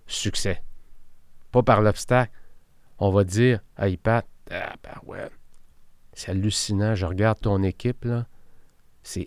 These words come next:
incroyable comment est-ce que t'es amené. » Je parlais à Dave la semaine passée, je me disais, «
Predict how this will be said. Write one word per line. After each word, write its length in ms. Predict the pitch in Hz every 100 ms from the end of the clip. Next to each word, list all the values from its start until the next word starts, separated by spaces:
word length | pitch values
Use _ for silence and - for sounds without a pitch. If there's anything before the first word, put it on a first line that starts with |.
| -
incroyable 640 | 101 98 104 95 101 110
comment 240 | - 92 98
est-ce 140 | 92
que 80 | -
t'es 340 | - 101 90
amené. » 400 | 95 87 92 113 - - - -
Je 120 | -
parlais 400 | 95 87 101 110
à 160 | 104 92
Dave 400 | 101 110 104 95
la 100 | 85
semaine 320 | - 95 87
passée, 460 | 90 82 - 113
je 40 | 101
me 100 | 87
disais, « 200 | 87